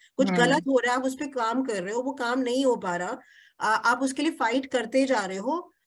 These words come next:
Speaker 1: वो एक अलग बात है कि काम हुआ या नहीं हुआ, but you have a
Speaker 2: हम्म।
Speaker 1: good sense of that, what is
Speaker 2: हम्म।
Speaker 1: correct and what is justice and what is, you know, righteousness in that, that way I'm talking। Is that okay?
Speaker 2: Yes, ma'am।
Speaker 1: Okay, wonderful।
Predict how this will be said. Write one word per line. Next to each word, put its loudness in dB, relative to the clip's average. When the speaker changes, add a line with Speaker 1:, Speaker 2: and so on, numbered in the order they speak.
Speaker 1:
वो 0
एक -2
अलग 0
बात 0
है -4
कि 0
काम -2
हुआ 2
या 4
नहीं -2
हुआ, -4
but -4
you -2
have 0
a 0
Speaker 2:
हम्म। 2
Speaker 1:
good 0
sense 0
of -8
that, -18
what 0
is 8
Speaker 2:
हम्म। 2
Speaker 1:
correct -8
and -8
what -6
is -10
justice -2
and -4
what -4
is, -6
you -2
know, -6
righteousness -6
in -10
that, -10
that -10
way -14
I'm -10
talking। -14
Is -10
that -4
okay? -4
Speaker 2:
Yes, 0
ma'am। -4
Speaker 1:
Okay, -16
wonderful। -8